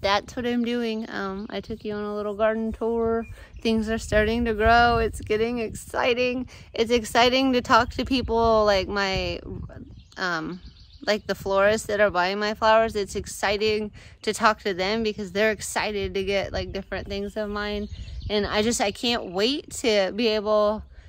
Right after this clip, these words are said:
I have one florist that wants to come and just see all of my flowers. Um, and I had to say, "Well, there aren't really any flowers because I cut 'em all and I've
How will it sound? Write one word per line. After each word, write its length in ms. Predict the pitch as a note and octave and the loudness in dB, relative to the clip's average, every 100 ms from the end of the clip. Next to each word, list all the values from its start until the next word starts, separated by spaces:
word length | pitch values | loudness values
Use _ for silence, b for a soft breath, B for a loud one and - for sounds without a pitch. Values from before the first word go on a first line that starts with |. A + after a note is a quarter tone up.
| b | b
I 80 | A3+ | 4
have 180 | C4 G#3+ | 4 4
one 220 | A3 A#3 | 2 0
florist 340 | A3+ A#3 A#3+ | 2 2 4
that 120 | G#3+ G#3 | 0 0
wants 220 | G#3 - | -2 -4
to 100 | A3 | -6
come 280 | - G3+ G3+ | -4 -4 -2
and 400 | G3+ F#3+ F#3 F3+ | -4 -4 -6 -6
just 280 | G3+ - | -8 -8
see 300 | - G#3+ G#3+ | -10 -4 0
all 240 | G#3+ G#3 G#3 | 2 2 0
of 80 | G3+ | -2
my 180 | G#3 | -4
flowers. 680 | G#3+ G#3 G#3 G#3+ G#3+ G#3+ - | -2 2 2 4 2 -2 -6
Um, 460 | F#3+ F#3 E3+ E3 - | -6 -6 -6 -8 -6
and 120 | G3+ | -2
I 40 | |
had 160 | A3 G#3+ | 0 0
to 80 | G#3+ | -2
say, 200 | - G#3 | -2 -2
"Well, 400 | G#3+ B3 A#3 A3 | 0 0 0 0
there 160 | G#3+ A3 | 4 4
aren't 260 | C#4+ D4+ | 4 2
really 200 | G#3 G3+ | 0 0
any 180 | F#3+ G3 | 0 -4
flowers 500 | G3+ F#3+ G3 G3+ G#3 | -2 0 2 0 -2
because 260 | G3 G#3+ G#3 | -6 -4 -4
I 120 | F#3 | -4
cut 200 | B3+ C4 | -2 -2
'em 120 | A3+ | -2
all 240 | G3 G3+ G3 | -2 -2 -4
and 140 | F#3+ | -4
I've 180 | F#3 | -6